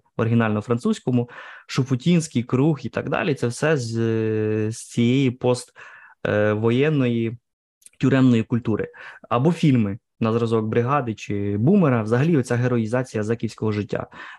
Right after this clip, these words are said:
Це с-, великий елемент, е, сучасної російської культури. Е, не забуваємо те, що слова на зразок, е, "мочить в сортирі", "ватнуть шило", "жевать соплі", "ваше, ваше місто у параше", тобто всі ті слова, які вживав Володимир Путін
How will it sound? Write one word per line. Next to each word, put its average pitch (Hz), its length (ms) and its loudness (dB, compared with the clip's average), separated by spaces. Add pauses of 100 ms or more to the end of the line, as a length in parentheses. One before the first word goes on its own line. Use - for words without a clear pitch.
Це - 120 -2
с-, - 320 -4
великий 139 360 2
елемент, 120 500 2
е, 104 260 0
сучасної 131 460 0
російської 110 580 -4 (380)
культури. 120 360 2 (480)
Е, 104 140 0
не 110 100 4
забуваємо 147 520 2
те, 156 120 -2
що 117 380 2
слова 127 420 0
на 117 120 2
зразок, 113 520 -2
е, 101 300 -2
"мочить 120 340 2
в - 40 -16
сортирі", 151 600 0 (280)
"ватнуть 120 460 2
шило", 151 580 0
"жевать 117 340 -2
соплі", 151 500 -2 (460)
"ваше, 127 420 0
ваше 143 300 0
місто 143 340 2
у 110 40 -2
параше", 151 500 -2
тобто - 260 -4
всі - 200 -4
ті 135 120 -2
слова, 127 260 0
які 120 200 0
вживав 123 300 0
Володимир 113 420 -2
Путін 185 360 -4